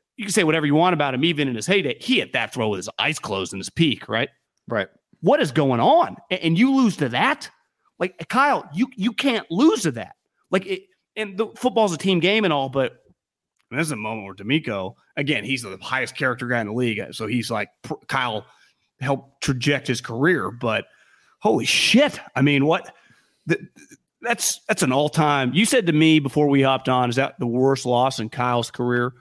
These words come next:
Speaker 1: No, I, let's throw out the first couple years, but, like, since they've had expectations, feels like that's up there, right?
Speaker 2: I, I mean, my, you know, without doing the hard search of it, um,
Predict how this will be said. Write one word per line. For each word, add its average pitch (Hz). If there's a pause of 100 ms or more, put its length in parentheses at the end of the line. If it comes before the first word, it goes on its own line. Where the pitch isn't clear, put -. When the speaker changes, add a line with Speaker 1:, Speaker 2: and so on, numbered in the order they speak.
(440)
Speaker 1:
No, 202
I, 277
let's 214
throw 175
out 151
the 123
first 135
couple 113
years, 107
but, 131
like, 110 (100)
since 156
they've 120
had 123
expectations, 131 (560)
feels 170
like 107
that's 113
up 107
there, 90 (400)
right? 120 (120)
Speaker 2:
I, 139
I 135
mean, 135
my, 147
you 156
know, 87
without 139
doing 135
the 110
hard 123
search 147
of 95
it, 104 (200)
um, 101